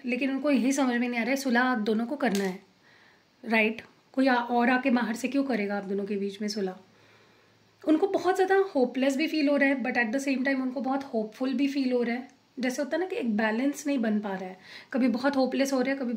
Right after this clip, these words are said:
बहुत hopeful हो रहा है। Communication करने को ये person avoid कर रहे हैं, मुझे ऐसा लगता है बहुत strongly। आप दोनों के बीच में हो सकता है आठ महीने हो गए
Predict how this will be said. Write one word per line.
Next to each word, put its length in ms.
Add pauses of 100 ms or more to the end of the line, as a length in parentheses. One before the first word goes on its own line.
बहुत 180
hopeful 360
हो 120
रहा 120
है। 200 (880)
Communication 580
करने 260
को 80
ये 80
person 300
avoid 380
कर 140
रहे 140
हैं, 100 (260)
मुझे 200
ऐसा 140
लगता 300
है 60
बहुत 220
strongly। 420
आप 180
दोनों 120
के 80
बीच 200
में 80
हो 140
सकता 220
है 100
आठ 260
महीने 260
हो 140
गए 220